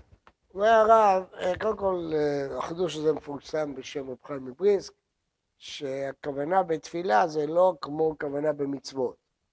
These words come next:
כוונה בתפילה, הכוונה במצוות, אתה יכול ליטול סוכה. או כיוונת או לא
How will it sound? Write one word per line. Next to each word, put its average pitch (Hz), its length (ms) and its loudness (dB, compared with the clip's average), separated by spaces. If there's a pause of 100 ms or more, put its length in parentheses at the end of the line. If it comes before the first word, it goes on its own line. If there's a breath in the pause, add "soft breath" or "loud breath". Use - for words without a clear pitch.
(520)
כוונה 156 340 -2
בתפילה, 190 840 -2 (300)
הכוונה 196 380 -2
במצוות, 165 600 -8 (180)
אתה 185 80 -6
יכול 254 300 -4
ליטול 254 340 0
סוכה. - 400 -6 (840)
או 208 140 2
כיוונת 135 420 0
או 202 160 -2
לא 285 140 -6